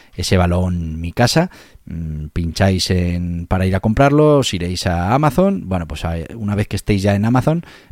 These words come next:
podéis ir a buscar el producto que tuvierais que comprar y, bueno, pues una pequeña comisión nos liquidará el programa de afiliados de Amazon. A ver, esto es simplemente para darnos esos pequeños quick wins que, que nos interesan ahora.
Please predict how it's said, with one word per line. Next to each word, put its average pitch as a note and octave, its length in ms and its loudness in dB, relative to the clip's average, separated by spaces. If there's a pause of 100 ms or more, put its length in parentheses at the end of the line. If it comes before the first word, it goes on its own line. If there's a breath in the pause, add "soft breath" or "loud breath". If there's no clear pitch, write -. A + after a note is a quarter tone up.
(100)
podéis G2 380 4
ir A2 100 4
a G#2 40 4
buscar F#2+ 280 2
el F#2 120 2
producto F#2 400 0
que F#2+ 100 0
tuvierais F#2+ 320 -2
que G2+ 140 -4
comprar B2+ 420 0 (420 loud breath)
y, F#2+ 540 2
bueno, E2 240 -4
pues - 180 -10
una E2 160 -4
pequeña E2+ 320 -4
comisión F#2+ 640 -4
nos F2+ 280 -2
liquidará F2 580 -6 (260 soft breath)
el E2 580 -4
programa F2+ 500 -2
de F#2 100 -2
afiliados F2 600 -4
de G2 100 0
Amazon. F2 480 -10 (380)
A - 100 -10
ver, - 300 -4
esto F#2 300 -10
es F2 80 -8
simplemente F2+ 560 -4 (420 loud breath)
para E2 920 -4
darnos F#2+ 420 0
esos G2 500 0
pequeños G2+ 460 2
quick G#2 260 -2
wins A2+ 360 0
que, E2+ 420 -4
que E2 200 -8
nos F2 180 -8
interesan F#2 440 -2
ahora. F#2 300 0